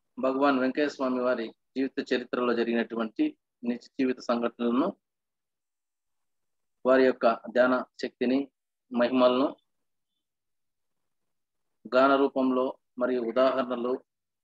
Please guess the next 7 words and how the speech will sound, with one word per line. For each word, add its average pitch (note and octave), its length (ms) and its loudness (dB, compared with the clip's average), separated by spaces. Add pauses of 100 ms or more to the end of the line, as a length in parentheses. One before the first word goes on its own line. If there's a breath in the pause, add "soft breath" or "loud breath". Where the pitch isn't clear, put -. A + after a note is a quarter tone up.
(1400)
మరియు A#2 300 0 (640)
హాస్యంతో C3 440 0
కూడి B2 380 -2
ఉన్నటువంటి - 960 -2 (1300)
అటు A#2 140 -4
అన్ని B2+ 400 2 (100)
సంఘటనలను A#2+ 760 -2